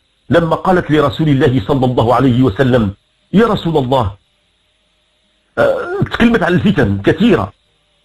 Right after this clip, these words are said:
في الختام حديث طويل جدًا، قالت لي: "أنهلك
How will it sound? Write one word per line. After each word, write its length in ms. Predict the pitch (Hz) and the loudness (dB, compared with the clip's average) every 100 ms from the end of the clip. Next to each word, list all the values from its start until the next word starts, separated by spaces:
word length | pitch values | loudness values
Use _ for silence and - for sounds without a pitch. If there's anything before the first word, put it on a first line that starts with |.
| - | -4
في 60 | |
الختام 600 | 156 196 202 269 190 120 _ | 0 0 2 0 0 -6 _
حديث 320 | - - 151 - | -10 -2 0 0
طويل 340 | 175 226 208 | -2 0 0
جدًا، 440 | 151 143 226 175 - _ _ - | 0 0 0 -2 -8 _ _ -4
قالت 200 | 185 202 | -4 -2
لي: 180 | 190 | 0
"أنهلك 600 | 170 208 139 196 - 277 | 0 2 0 -2 0 -2